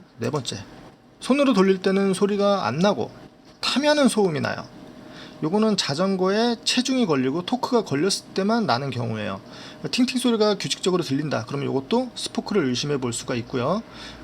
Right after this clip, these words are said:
그리고 손으로 체인을 돌려가지고선 변속이 잘 되는, 되는데 체중이 실리면은 잘 변속이 안 되고 드르륵 거리는 경우가 있어요. 우리가 손으로 돌릴 때는 뒷바퀴에 저항이 걸려있지 않고선 그냥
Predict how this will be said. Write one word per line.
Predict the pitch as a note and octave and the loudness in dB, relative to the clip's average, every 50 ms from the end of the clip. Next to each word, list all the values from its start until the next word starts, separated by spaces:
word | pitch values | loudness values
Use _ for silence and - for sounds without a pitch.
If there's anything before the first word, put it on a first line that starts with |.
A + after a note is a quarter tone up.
| - - | -6 -4
그리고 | C3 C3+ D3 F#3 G3+ A3 A#3+ B3 A#3 | -2 0 2 2 2 4 2 2 -2
손으로 | - - - A#3+ B3 B3 A#3+ A#3+ | -6 -4 -2 0 0 2 0 0
체인을 | - - A#3+ A#3+ A#3 A#3 A3 - | 0 2 2 4 4 4 2 2
돌려가지고선 | - C3+ C#3+ E3 F#3+ F#3+ F3 D#3 C3 B2+ B2 C3 - F#3 E3+ C3+ A2+ - | 2 2 4 4 6 6 6 4 4 2 -2 0 2 0 0 0 -2 -4
변속이 | - - D#3+ G3 G3+ A#3 A3 A3 G#3 | 0 2 4 4 4 4 2 2 0
잘 | - - D#3 F3 E3+ | 2 4 4 2 4
되는, | C#3+ C#3 C#3+ D#3 D#3 D#3 C#3 D3+ - - - - - - - - | 2 0 0 0 0 -2 -4 -6 -10 -16 -18 -20 -20 -20 -16 -2
되는데 | - C#3+ D#3 F3 D#3+ C#3+ C#3 D#3+ E3+ B2+ A2 - - - - - - - - - - - - - | 0 4 4 4 4 4 4 4 2 2 2 -2 -10 -18 -18 -16 -16 -16 -16 -16 -16 -18 -4 -2
체중이 | - - B3+ D4 C#4+ D#4+ D#4 D4+ C4+ | 2 2 2 2 2 2 2 4 4
실리면은 | - - A#3 A3+ A3 G3 G3 F#3+ G3+ A#3+ C#4 D4 C#4 - - - - - - - - - - - - - - - - - - - - | 4 4 4 2 4 4 4 4 4 4 2 0 -4 -10 -16 -20 -18 -18 -18 -18 -18 -20 -20 -18 -20 -20 -18 -20 -20 -20 -20 -6 -6
잘 | - - G3 A#3 - | 0 2 2 2 4
변속이 | - D3+ E3 F3+ G3 F#3+ F3+ | 2 2 2 2 2 4 4
안 | C3 C3 C#3+ | 2 2 0
되고 | D#3 F3+ F#3 F#3 | -2 0 0 0
드르륵 | - C#3+ C#3+ F#3 G#3 A3+ A#3+ - | 0 0 0 0 0 0 0 0
거리는 | - E3+ E3+ E3+ E3 D#3 | 2 0 0 0 -2 -2
경우가 | D3 C#3+ C#3+ C#3 B2+ A2+ | -2 -2 0 0 0 -2
있어요. | A2+ A2 - C3 A#2+ G#2 F#2 - - - - - - - - - - - - - - | -2 -2 -2 0 0 0 -2 -6 -12 -18 -18 -16 -16 -16 -16 -16 -18 -20 -20 -12 -4
우리가 | E3+ F3+ G#3 G3 G#3+ G#3 G#3+ G#3+ G#3 G#3 G#3 - - - - - - - | 0 0 2 4 4 6 6 4 4 2 -2 -6 -12 -20 -20 -20 -20 -12
손으로 | - - - C#4+ C#4+ C4+ B3 | -2 0 2 2 4 4 4
돌릴 | - D3 D#3 E3+ F3 F3 | 4 4 2 2 2 2
때는 | F3 D3 D3+ D3+ C3+ | 2 2 2 0 -2
뒷바퀴에 | - C3+ - G#3 G3+ - G3 - | -2 0 0 -2 0 0 0 0
저항이 | - C#3+ D3+ F3 F#3 F#3 E3 | 2 2 2 2 2 2 0
걸려있지 | - B2+ C3 C3+ C#3 C3+ - C#3+ | 0 0 0 0 -2 -2 -2 -2
않고선 | B2+ A2+ A#2+ A#2 - - F3 F#3 F3+ | -2 -2 -4 -6 -4 -2 0 0 0
그냥 | F3+ - D#3 F3+ G3 G#3+ G#3+ A3 A3+ | 0 0 2 4 4 4 4 2 0